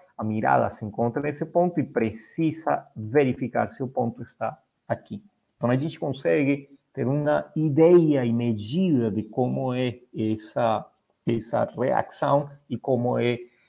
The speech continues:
essa, por exemplo, rejeição ante um determinado tipo de estímulo em uma, em um texto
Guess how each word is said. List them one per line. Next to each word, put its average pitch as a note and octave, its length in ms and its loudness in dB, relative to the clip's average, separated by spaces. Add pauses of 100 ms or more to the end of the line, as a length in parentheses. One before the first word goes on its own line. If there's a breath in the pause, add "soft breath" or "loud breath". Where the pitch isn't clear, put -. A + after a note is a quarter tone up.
(140 loud breath)
essa, A#2+ 640 2 (480)
por G#2 120 2
exemplo, A2+ 520 -4 (220)
rejeição D#3+ 1080 0 (200)
ante A#2+ 300 -4
um A#2 120 -2
determinado A#2+ 640 -2
tipo B2+ 400 -4
de A#2 360 -2
estímulo D#3 680 0 (340 loud breath)
em B2 600 4 (300)
uma, A#2 600 2
em B2+ 100 2
um A#2+ 80 2
texto - 480 -6